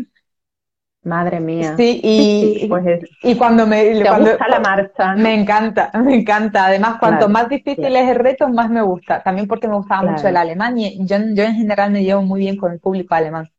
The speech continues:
Speaker 1: Ujú.
Speaker 2: Pero el hecho de que pudiera encontrar esa comunicación con ellos, ese estilo que a ellos les gusta, cuando yo di mi renuncia, mi baja voluntaria, porque me iba a Alemania de au pair para aprender alemán,
Speaker 1: Qué
Speaker 2: mi,
Speaker 1: bueno.
Speaker 2: mi coordinadora me decía,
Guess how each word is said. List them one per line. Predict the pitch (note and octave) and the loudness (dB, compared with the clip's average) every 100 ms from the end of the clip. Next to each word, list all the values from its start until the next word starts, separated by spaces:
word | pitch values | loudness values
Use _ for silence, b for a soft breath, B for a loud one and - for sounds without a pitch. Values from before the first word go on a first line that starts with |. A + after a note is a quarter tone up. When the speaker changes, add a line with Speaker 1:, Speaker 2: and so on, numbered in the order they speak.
| _ _ _ _ _ b b b - | _ _ _ _ _ b b b -10
Speaker 1:
Ujú. | G3+ | -4
Speaker 2:
Pero | A3 G#3+ G#3+ G3+ G3+ - | 2 4 4 2 0 -2
el | G#3+ | 2
hecho | G#3+ A3 C4+ | 2 2 2
de | B3 B3 | 2 2
que | A3+ G#3+ G#3 G3+ G3+ - | 2 4 2 0 -4 -2
pudiera | A3+ G#3 G#3+ | 2 4 4
encontrar | D4 D4+ B3+ G#3+ G#3+ | 0 0 -2 0 0
esa | A3 A3 B3 | 0 -2 -2
comunicación | A#3 G#3+ G3+ F#3+ - G#3 A3+ | 0 0 0 -2 -2 -2 0
con | B3+ A3+ | 0 0
ellos, | G#3 G3+ G3+ G3+ G#3 G3 b b | 0 0 2 2 2 -2 b b
ese | G#3 A#3 | -4 0
estilo | C4 B3+ A#3+ A#3+ | -2 0 0 2
que | G#3+ | 2
a | G3+ | 2
ellos | A#3 | 2
les | A#3 A#3 | 0 0
gusta, | G#3 A3 A3+ | 0 0 0
cuando | G3+ G3 F3+ | 0 0 0
yo | F3+ A3+ | 0 0
di | C4 B3+ | 0 -2
mi | F#3+ G3+ | 0 2
renuncia, | F#3+ F3 A3+ A#3+ G#3 F#3+ | 2 0 -2 -2 0 0
mi | G3 E3 | -2 -4
baja | F3 G3+ | -2 0
voluntaria, | G#3 G3+ G#3 A#3+ | 0 0 0 0
porque | G#3 G3 E3+ | 0 -2 -2
me | E3+ | 0
iba | G3 A#3 | 2 4
a | G3+ | 2
Alemania | F3+ F#3 A3+ G#3+ | 2 0 0 0
de | E3+ | -2
au | D3+ | -4
pair | F#3 G#3+ G3+ - | 0 0 0 -6
para | - D#3 | -4 -4
aprender | D#3 E3 E3+ F#3 | -4 -6 -2 0
alemán, | G3 G3+ G#3+ A3+ A#3 b b b _ _ - | 2 2 0 -2 -8 b b b _ _ 2
Speaker 1:
Qué | A#3 | 4
Speaker 2:
mi, | A3+ | 4
Speaker 1:
bueno. | F3+ C4+ | 4 4
Speaker 2:
mi | C#4 B3+ | 4 4
coordinadora | B3 A#3+ A#3 A#3 A#3 | 4 4 4 4 4
me | A#3+ A3+ | 2 2
decía, | A3 G#3+ A#3+ A3 G3+ G3+ | 0 0 2 2 2 -4